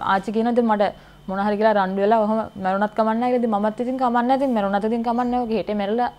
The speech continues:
මේ වෙන එකනේ. මොකද අපිට අයස් ගහුවම එක දෙයක් ඔළුවේ තියෙන්නේ. අද ජීවත් වෙන විදිය විතරයි. මේ පැය ගාන, ඔය පැය ගාන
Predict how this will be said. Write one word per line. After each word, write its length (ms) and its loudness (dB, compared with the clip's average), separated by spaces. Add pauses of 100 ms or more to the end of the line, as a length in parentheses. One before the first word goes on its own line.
(180)
මේ 180 -2
වෙන 120 2
එකනේ. 220 -2
මොකද 180 0
අපිට 200 2
අයස් 280 -2
ගහුවම 300 -2
එක 200 -4
දෙයක් 160 6
ඔළුවේ 220 2
තියෙන්නේ. 380 -2 (400)
අද 140 0
ජීවත් 440 4
වෙන 160 4
විදිය 320 0
විතරයි. 320 -2
මේ 180 -2
පැය 340 4
ගාන, 240 0 (720)
ඔය 100 -2
පැය 260 4
ගාන 300 2